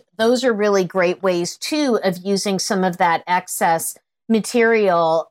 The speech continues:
Um, if you don't have enough in any one batch, this is where your freezer is your friend. And those scraps can go into the freezer. And once you have enough collected, you can then take that and, and do the next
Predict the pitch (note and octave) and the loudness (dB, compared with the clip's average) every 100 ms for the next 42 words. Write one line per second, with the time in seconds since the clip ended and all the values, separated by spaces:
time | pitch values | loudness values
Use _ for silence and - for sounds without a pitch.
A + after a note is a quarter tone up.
0 | - G3+ F#3+ F#3 - B3 C4+ B3 D#4 D#4+ | -4 0 0 -2 -6 -4 -2 0 0 -2
1 | D4+ C#4+ B3 A3+ A#3 D4 - B3 G#3+ G3+ | -6 -4 0 0 2 0 -2 -6 -4 -6
2 | G3+ F#3+ G3 F#3 G3 F#3+ G#3+ - - B3 | -6 -4 -4 -4 -2 -2 -2 -6 -8 -8
3 | B3+ E4 C4+ A3+ G#3 F3+ D#3+ - B3 A#3+ | -6 -6 0 2 2 2 0 -4 -2 0
4 | C4 C#4 D4+ C#4+ - G3+ F#3+ F3+ F3 - | 0 2 2 2 2 0 2 0 -2 -2
5 | D3+ C#3 A2+ - _ - - - G3+ F#3+ | -2 -2 -4 -10 _ -20 -10 0 2 4
6 | F#3 F3+ F3+ - G3+ G3 G3 - G#3 G3 | 2 2 -2 -2 2 2 0 -4 -2 -2
7 | - - G3 F3 F#3 G3+ - A#3 B3+ - | -4 -8 -6 -2 0 -2 -6 -6 -6 -6
8 | G#3 G3+ G3 G3+ G3 D#3+ F3+ G3 - A3 | -6 -6 -6 -4 -4 -4 -4 -4 -6 -4
9 | G#3 G3+ G#3+ A#3 G4 B3+ B3 - _ - | 0 0 0 0 2 2 0 -6 _ -8
10 | B3 D4 G4 - G#3+ G#3 G3 G3 G3+ - | -6 -2 -4 -2 0 0 -2 -6 -6 -4
11 | F#3 F3 F3 F3+ F3 F3 _ _ _ - | -4 0 2 2 0 -4 _ _ _ -10
12 | A#3 F#3 F#3 F3+ D#3 D#3+ - E3+ D#3+ D3+ | -4 -4 -2 -2 0 0 -2 -4 -2 -6
13 | - F3+ E3+ D#3 F#3 F3+ E3+ E3 D#3+ D#3+ | -6 -2 -2 -2 0 2 4 2 0 -2
14 | E3+ F3+ E3+ D#3+ - - - - - | -2 0 0 -2 -6 -12 -10 -10 -10